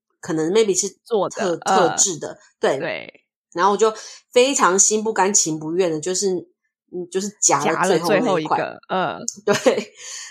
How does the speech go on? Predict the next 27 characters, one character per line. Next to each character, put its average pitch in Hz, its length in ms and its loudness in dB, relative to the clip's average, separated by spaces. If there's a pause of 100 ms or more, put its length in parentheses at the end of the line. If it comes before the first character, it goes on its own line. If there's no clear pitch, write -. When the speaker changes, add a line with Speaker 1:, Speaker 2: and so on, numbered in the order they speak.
Speaker 1:
然 202 120 4
后 269 120 6
他 269 100 -4
就， 254 120 2 (240)
我 175 100 0
就 220 140 4
一 269 160 0
夹 185 180 6
起 185 120 -4
来， 147 80 -2
我 151 80 -4
就 214 120 -2
发 208 220 4
现 208 180 -2
那 196 140 0
个 160 280 -4 (360)
寿 233 320 2
司 208 500 -4
的 180 120 -2
盒 156 500 -6
子 160 420 -8 (380)
底 151 180 -4
下 196 260 2
有 151 200 -4
一 202 120 -6
张 190 400 0
纸。 110 400 -4